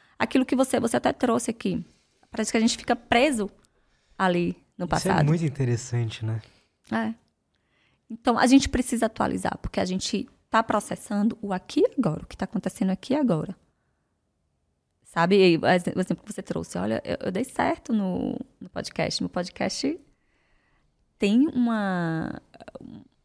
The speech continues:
Speaker 1: uma audiência boa, enfim, tem, tô fazendo algo que eu gosto, tenho boas,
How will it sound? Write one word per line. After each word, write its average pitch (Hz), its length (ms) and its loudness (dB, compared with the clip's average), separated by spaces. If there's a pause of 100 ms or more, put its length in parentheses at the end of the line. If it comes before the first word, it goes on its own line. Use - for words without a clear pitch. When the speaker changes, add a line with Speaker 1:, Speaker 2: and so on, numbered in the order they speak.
(160)
Speaker 1:
uma 180 180 -4
audiência 165 400 0
boa, 196 960 -4
enfim, 196 320 0
tem, - 280 -6 (760)
tô 381 320 8
fazendo 220 440 6
algo 185 200 6
que - 80 -8
eu 170 80 0
gosto, 180 1000 0 (100)
tenho 359 340 0
boas, 190 420 2